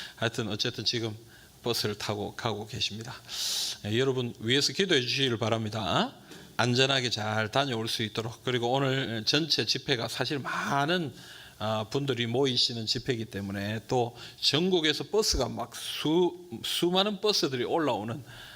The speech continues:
아, 그런 상황에 진행되는, 아, 집회이기 때문에 안전하고 또 아무런 어떤 문제나 어려움 없이 은혜롭게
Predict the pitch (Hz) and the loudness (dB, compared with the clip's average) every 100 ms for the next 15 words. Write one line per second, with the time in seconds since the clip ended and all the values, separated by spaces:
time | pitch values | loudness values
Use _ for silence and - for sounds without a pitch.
0 | - 104 107 127 127 - 113 113 110 98 | -6 -4 0 0 0 0 0 0 -2 -4
1 | - - 110 110 110 117 120 117 - - | -4 -2 -2 -2 -2 -2 -4 -8 -14 -18
2 | - 98 104 - - 107 101 101 104 110 | -8 -4 0 0 -2 -4 -6 -6 -6 -6
3 | 107 123 190 123 123 151 160 165 - - | -6 -6 -2 0 2 4 4 2 -2 -12
4 | - - - - - 123 117 - - 110 | -20 -20 -20 -20 -4 0 0 0 -4 0
5 | 113 135 170 170 - 127 143 117 113 117 | 2 4 4 2 0 -4 -2 0 0 2
6 | 135 139 127 - 165 139 110 90 - 147 | 2 2 0 2 2 2 0 -2 0 2
7 | 104 110 135 240 - - - - 165 180 | 2 0 -2 -2 -8 -20 -20 0 4 6
8 | 156 143 180 - 101 | 6 6 2 0 -2